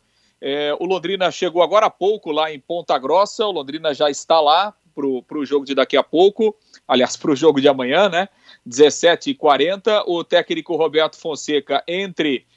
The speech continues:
as novidades, entre os relacionados, o João Carlos, lateral direito que está de volta,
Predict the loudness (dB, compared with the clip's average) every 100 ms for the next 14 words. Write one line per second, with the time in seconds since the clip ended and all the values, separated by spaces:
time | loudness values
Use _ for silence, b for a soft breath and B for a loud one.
0 | _ _ 0 0 0 -4 0 2 2 2
1 | -8 -8 -8 -4 -2 -2 -4 -6 -2 -2
2 | -2 -6 -8 -6 -6 2 2 2 -4 -4
3 | -2 -2 -4 -4 -4 -6 -6 -6 -2 -4
4 | -4 2 4 4 0 -2